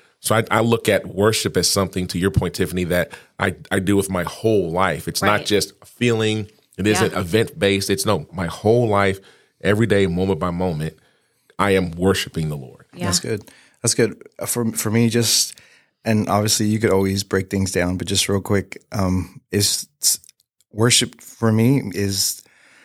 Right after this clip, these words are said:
Speaker 3: the simple act of obedience.
Speaker 1: Mm, yes.
Speaker 2: Yeah.
Speaker 3: I think trusting God, knowing God leads you to a place where you respond in obedience. Um,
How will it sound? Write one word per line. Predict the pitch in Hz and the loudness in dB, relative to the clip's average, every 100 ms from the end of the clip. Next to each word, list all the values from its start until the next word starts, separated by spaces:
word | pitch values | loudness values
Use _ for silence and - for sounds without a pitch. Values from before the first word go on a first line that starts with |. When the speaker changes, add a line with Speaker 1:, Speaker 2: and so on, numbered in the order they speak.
| _ | _
Speaker 3:
the | 113 | -2
simple | - 113 110 98 | 2 2 2 2
act | 101 - | 0 -2
of | 101 | -4
obedience. | 95 95 95 85 - - | -4 -2 -4 -4 -6 -6
Speaker 1:
Mm, | 110 80 - | -6 -6 -4
yes. | 98 95 - _ | 0 0 -2 _
Speaker 2:
Yeah. | - - - | -20 -16 -10
Speaker 3:
I | |
think | 92 104 101 - - - - _ _ _ _ _ - _ _ _ _ _ - | -4 0 0 -2 -10 -14 -20 _ _ _ _ _ -20 _ _ _ _ _ -2
trusting | 123 113 117 | 2 2 2
God, | 104 98 98 98 104 - _ _ _ _ _ _ _ | 4 4 2 0 -8 -16 _ _ _ _ _ _ _
knowing | 101 101 104 101 | -4 0 2 2
God | 95 92 90 101 98 _ _ _ _ _ | 2 2 0 -4 -14 _ _ _ _ _
leads | - 101 98 92 | -4 0 0 0
you | 98 92 98 | 0 0 -2
to | - 101 | -2 -4
a | |
place | 92 95 95 - | -2 -2 0 -2
where | 101 92 92 98 101 - - | 0 0 0 -2 -6 -12 -12
you | 101 95 | -6 -2
respond | 95 - - 92 95 95 | 0 0 0 0 0 -2
in | 92 90 | -2 -2
obedience. | 87 95 90 87 - - - - - - | -4 -4 -2 -2 -4 -8 -14 -20 -18 -4
Um, | 95 90 87 92 | 0 0 0 -6